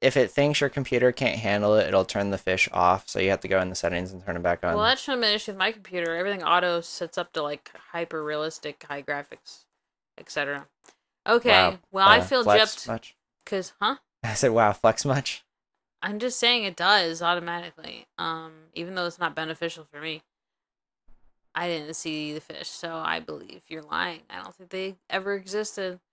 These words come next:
Speaker 1: So the whole
Speaker 2: Um,
Speaker 1: time when you were driving and I kept calling out all the fish I was watching, you never once were like, "I don't see a fish." <laughs>
Speaker 2: I did say, "I don't see any fish."
Speaker 1: Oh.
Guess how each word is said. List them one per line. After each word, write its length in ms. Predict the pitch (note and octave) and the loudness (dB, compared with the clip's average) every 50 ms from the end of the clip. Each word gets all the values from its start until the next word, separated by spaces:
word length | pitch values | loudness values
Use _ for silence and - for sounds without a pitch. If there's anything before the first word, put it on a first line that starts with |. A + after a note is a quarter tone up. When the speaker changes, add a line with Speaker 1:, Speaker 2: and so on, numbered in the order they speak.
| _ _ _ _ - | _ _ _ _ -2
Speaker 1:
So 120 | - A#2 | 0 2
the 120 | F3+ F3+ - | 4 4 6
whole 160 | - D3 C#3+ | 8 8 8
Speaker 2:
Um, 60 | C#3+ | 8
Speaker 1:
time 500 | - D3 B2+ B2+ C3+ C#3+ C#3+ C#3 A2+ - | 8 2 2 2 2 2 -2 -4 -6 -2
when 180 | A#2 A#2+ A#2+ A2+ | 0 0 2 2
you 140 | A#2 A#2 | 2 2
were 100 | A#2 A2+ | 2 2
driving 440 | G#2 G2+ G#2 G2 G2+ G2+ G2+ A2+ A#2 | 4 6 6 8 8 6 6 4 0
and 100 | A#2 A2 | 0 0
I 80 | F#2+ G#2 | -2 -2
kept 240 | - - G#2 - - | 0 0 -2 -2 0
calling 240 | - G2+ G2+ G#2 | 0 0 0 2
out 180 | G#2 G2+ G#2 - | 2 2 2 4
all 140 | G2 G2+ G2 | 4 4 2
the 80 | G2+ | 2
fish 260 | - - G2+ F#2+ - - | 0 0 -2 -2 2 4
I 100 | G#2 G2+ | 4 4
was 120 | G2 G#2 | 4 4
watching, 480 | A2 G2+ G2+ F#2+ - A2 G#2 G#2 G#2 G2 | 2 2 2 2 0 -4 -4 -4 -4 -6
you 100 | G2 G2 | -6 -2
never 320 | F#2+ G2+ G2+ G2+ G2+ G2+ | 0 0 2 4 4 2
once 320 | G2 G2 G2 G2+ G2+ - - _ | 4 2 0 0 -2 -4 -8 _
were 140 | G#2+ G2+ G2 | 2 4 4
like, 200 | G2 G2 F#2+ - - | 6 4 2 0 -4
"I 100 | G2 G2 | -4 -2
don't 160 | G2+ G2 F#2 | -2 -2 -2
see 160 | - - A2 | -2 -2 -2
a 60 | G2 F#2+ | -2 -2
fish." 400 | - A2 G#2+ G#2 - - - C3 B2 A2 - | 0 -2 -2 -2 0 -2 0 0 0 -2 -4
<laughs> 140 | - _ - | -10 _ 2
Speaker 2:
I 140 | E3+ G#3 G#3 | 2 2 2
did 260 | G3 C4+ F4+ G4+ G4+ | 2 2 2 2 0
say, 260 | - - F#4+ F4 D#4+ C#4 | 2 2 4 6 6 8
"I 100 | B3+ C4 | 6 6
don't 180 | C#4 C4+ C4+ | 4 2 -4
see 180 | C4 - C#4 C4+ | -4 -2 -2 -2
any 220 | C4+ C4 B3+ B3+ | 0 -2 -2 -6
fish." 520 | B3+ - D4 - D#4+ G#3+ F#3+ - - - - | -4 -4 -4 -2 -2 -2 -4 -8 -14 -10 -4
Speaker 1:
Oh. 320 | - F#2 F#2+ F2+ F2 F2 | -2 -2 -2 -2 -4 -6